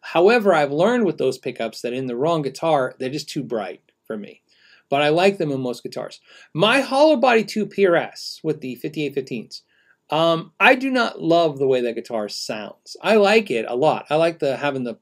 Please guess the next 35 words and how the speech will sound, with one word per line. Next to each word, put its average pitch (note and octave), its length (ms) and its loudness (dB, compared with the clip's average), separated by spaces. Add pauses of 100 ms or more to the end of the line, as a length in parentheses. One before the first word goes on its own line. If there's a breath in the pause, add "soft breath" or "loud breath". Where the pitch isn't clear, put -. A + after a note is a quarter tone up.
the - 160 -10
piezo C#3 420 -4
system D#3 340 -8
in D#3 100 -2
it. D#3 180 -4
I D3 120 -6
love D#3 200 -2
the C#3 80 -10
guitar D#3 400 -2
itself. D3 560 -4 (380 soft breath)
Um, C#3 340 -4 (760)
I G#3 180 4
don't B3 320 0
really, G#3+ 560 0 (160)
<laughs> - 160 -20
it, F3+ 460 -4
there's, G3 180 4
so G#3 100 8
I'm G3 120 6
just G#3 180 -4
telling G#3+ 220 2
you E3 60 0
that - 120 -14
I've A3 220 4
been A3+ 220 0
thinking G#3 420 0
about C#3 240 -2
swi-, - 460 -10 (100)
switching F3+ 420 -2
those B2+ 180 -4
pickups C#3 420 -4
to A#2+ 120 -8
fifty-seven A2+ 540 -6
oh G#2+ 80 -8
eights. - 340 -16